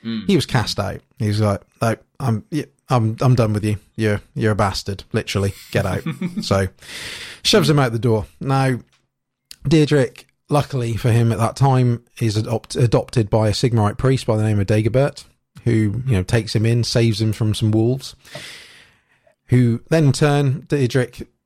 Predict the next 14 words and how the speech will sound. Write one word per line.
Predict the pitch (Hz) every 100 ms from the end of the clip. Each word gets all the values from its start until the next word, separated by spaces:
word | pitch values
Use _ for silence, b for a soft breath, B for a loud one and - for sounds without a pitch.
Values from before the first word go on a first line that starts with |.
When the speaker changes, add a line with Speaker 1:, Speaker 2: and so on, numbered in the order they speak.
| -
Speaker 2:
becomes | 120 127 113
a | 110
squire | - 131 120 101
to | - 117 104 98
a | 104 104 98
Sigmar | 113 - 107 110 104 98 -
Templar, | 127 101 104 120 123
uh, | 107
by | 101 104
the | 101
name | 104 101
of | 95
Sir | - 117 101
Kastner. | - 110 - 139